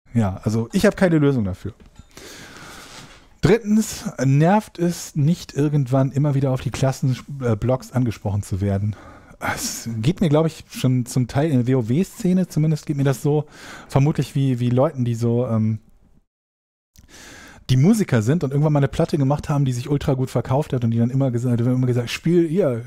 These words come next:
äh, spiel mal das Lied, do.“ Ähm, aber nee, eigentlich im Großen und Ganzen nicht.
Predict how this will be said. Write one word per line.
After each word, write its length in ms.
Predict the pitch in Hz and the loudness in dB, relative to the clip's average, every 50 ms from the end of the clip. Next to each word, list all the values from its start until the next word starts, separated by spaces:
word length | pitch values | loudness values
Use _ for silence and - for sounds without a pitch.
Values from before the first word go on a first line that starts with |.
| - - | -6 -2
äh, 160 | 131 120 117 110 | 0 0 0 0
spiel 220 | - - 170 156 | -2 -2 0 2
mal 100 | 147 139 | 2 2
das 140 | 127 - - | 2 0 0
Lied, 280 | 135 139 123 - - | 2 2 0 -2 -2
do.“ 240 | 101 98 98 95 95 - _ _ _ - - - - - - - - - - - | -2 -2 0 -2 -4 -6 _ _ _ -20 -20 -20 -18 -18 -18 -20 -20 -20 -18 -2
Ähm, 340 | - 113 113 113 123 127 127 - | 0 2 4 4 4 2 2 2
aber 220 | 120 127 131 127 | 2 4 4 4
nee, 300 | 131 139 151 143 110 95 | 4 4 4 2 2 0
eigentlich 440 | 90 - 107 110 113 110 107 - - | -2 -2 0 0 0 0 -2 -2 -4
im 120 | 131 110 | -4 -2
Großen 240 | 104 110 127 131 135 | 0 0 0 0 0
und 60 | 120 | 0
Ganzen 280 | 113 113 104 - 123 117 | 0 0 0 0 0 0
nicht. 300 | 117 107 - - - | 0 -2 -2 -8 -18